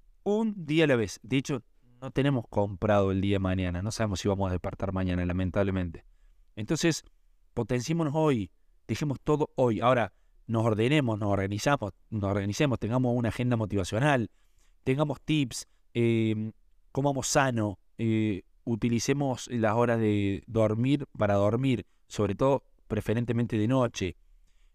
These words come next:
Eh, conversemos con alguien, abracemos a alguien. Tengamos proyectos, tengamos retos, hagamos deporte. Bueno, todos los días quizás juntos no se puede, pero podemos armar una semana de dos o tres meses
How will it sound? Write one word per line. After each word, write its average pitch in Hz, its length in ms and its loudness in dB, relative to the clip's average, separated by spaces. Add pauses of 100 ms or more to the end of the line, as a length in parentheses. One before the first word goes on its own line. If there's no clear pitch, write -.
(180)
Eh, 101 540 0
conversemos 123 500 -4
con 127 140 0
alguien, 113 360 0
abracemos 120 640 -2
a 117 100 2
alguien. 98 540 -2 (1300)
Tengamos 147 460 0
proyectos, 107 580 0
tengamos 131 340 0
retos, 131 340 -2
hagamos 135 280 -4
deporte. 120 640 -2 (280)
Bueno, 147 260 0 (280)
todos 214 240 2
los 175 120 0
días 180 280 0
quizás 151 480 -4 (220)
juntos 190 420 -2
no 156 80 0
se 135 140 -4
puede, 117 200 2
pero 110 160 -4
podemos 131 320 0
armar 110 280 -2
una 101 120 -2
semana 98 400 -4 (240)
de 98 120 -2
dos 127 180 4
o 117 60 0
tres 110 180 -2
meses 113 380 -4